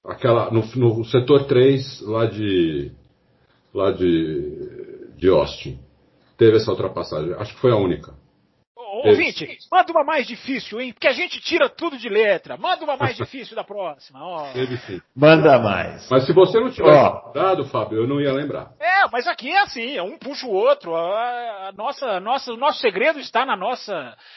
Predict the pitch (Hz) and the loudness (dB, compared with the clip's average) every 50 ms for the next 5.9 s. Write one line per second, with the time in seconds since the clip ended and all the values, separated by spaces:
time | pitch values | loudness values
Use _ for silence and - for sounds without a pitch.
0 | - - 98 90 - - 247 247 190 170 147 131 151 170 - 202 190 202 214 - | -18 -14 -12 -10 -6 -2 -2 -2 0 -2 -4 -4 -4 -6 -4 -4 -4 -4 -6 -10
1 | 190 196 - - - 180 175 151 - - 196 202 170 _ - - - 240 254 185 | -12 -12 -10 -10 -8 -8 -8 -10 -10 -12 -14 -14 -16 _ -14 -6 0 0 0 0
2 | 156 139 135 143 135 120 113 107 - - - 196 143 - _ _ _ _ _ _ | 0 -4 -12 -12 -12 -14 -16 -18 -16 -12 -10 -10 -10 -12 _ _ _ _ _ _
3 | _ - - - - - 113 95 92 - - - 117 110 - - - - - - | _ -20 -20 -14 -8 -6 -6 -6 -6 -8 -8 -6 -6 -6 -6 -8 -14 -16 -16 -14
4 | - 139 139 143 143 - - - 139 151 156 151 151 147 151 196 - - - 175 | -12 -10 -10 -8 -10 -6 2 6 8 10 10 10 10 10 8 6 6 6 6 6
5 | 170 170 180 170 147 151 156 160 160 151 135 123 117 107 104 101 104 | 6 8 8 8 8 8 8 8 8 6 4 2 0 0 0 -2 -6